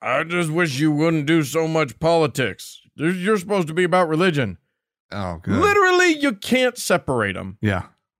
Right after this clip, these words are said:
Speaker 1: Like, it's impossible.
Speaker 2: Well, yeah. And I mean, that's, that's what we talk about.
Speaker 1: Yeah.
Speaker 2: I mean, that's, that's really what the show kind of has become, is the intersection of religion and politics,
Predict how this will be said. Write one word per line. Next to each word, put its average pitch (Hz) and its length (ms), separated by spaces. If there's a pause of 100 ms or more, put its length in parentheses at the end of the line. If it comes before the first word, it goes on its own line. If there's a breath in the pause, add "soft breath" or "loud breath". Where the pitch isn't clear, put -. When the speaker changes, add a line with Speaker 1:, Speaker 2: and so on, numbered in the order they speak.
(340)
Speaker 1:
Like, 151 360
it's 202 220
impossible. 143 880 (180)
Speaker 2:
Well, 175 460
yeah. 110 300 (560)
And 147 140
I 160 80
mean, 156 500 (340)
that's, 139 460
that's 196 260
what 196 140
we 175 160
talk 196 280
about. 87 400 (380)
Speaker 1:
Yeah. - 160
Speaker 2:
I 143 40
mean, 156 100
that's, 185 180
that's 180 260
really 233 280
what 143 220
the 147 80
show 120 480 (120)
kind 135 260
of 113 180
has 110 220
become, 95 540
is 107 160
the 107 160
intersection 104 920 (580)
of 101 440 (420)
religion 117 420
and 110 120
politics, - 840